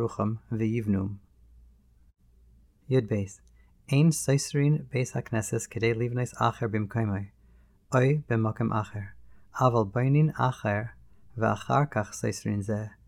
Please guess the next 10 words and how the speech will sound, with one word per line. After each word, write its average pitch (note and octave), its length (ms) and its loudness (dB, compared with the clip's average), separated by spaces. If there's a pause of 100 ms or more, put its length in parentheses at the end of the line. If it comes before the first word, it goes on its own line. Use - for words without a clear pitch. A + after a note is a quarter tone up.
(240)
שמא D3+ 400 2
יארע B2 440 0
להם A2+ 420 0
אונס A#2+ 500 -2
ולא A2 280 -2
יבנו. G2+ 380 0 (720)
אפילו D3+ 340 2
חסל C3+ 400 -2 (140)
אחד B2 240 -4
ממנו, A2 460 -2